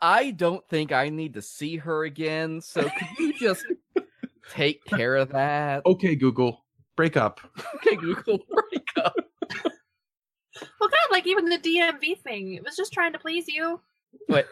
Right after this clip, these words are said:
Speaker 1: wait.
Speaker 3: It's
Speaker 1: Hold,
Speaker 3: just a
Speaker 1: hold on.
Speaker 3: chat bot standing in front of, of Feenan
Speaker 2: You
Speaker 3: asking
Speaker 2: can,
Speaker 3: you to love
Speaker 2: you
Speaker 3: it.
Speaker 2: can
Speaker 3: I don't
Speaker 2: literally
Speaker 3: know.
Speaker 2: have your Google Duplex call someone else's Google Duplex. <laughs>
Speaker 1: Hey, Google, break up with my girlfriend.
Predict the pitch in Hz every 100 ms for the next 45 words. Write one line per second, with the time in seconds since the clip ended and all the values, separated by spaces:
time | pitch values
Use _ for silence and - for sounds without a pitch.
0 | - 160 - - _ _ - - 170 349
1 | - 339 320 302 294 294 - 277 285 294
2 | 277 277 277 277 240 - - 226 247 _
3 | _ - 277 254 254 247 247 _ _ -
4 | - 190 - 311 233 233 - 214 208 -
5 | 190 165 156 170 160 160 151 147 - -
6 | _ _ - 131 139 139 131 131 123 123
7 | 120 127 - - 127 117 127 120 113 107
8 | - 113 107 113 120 113 - - - -
9 | _ - - - - - - 359 - -
10 | 392 - 190 175 175 185 196 - _ _
11 | _ _ 196 240 254 233 185 135 117 123
12 | 127 165 185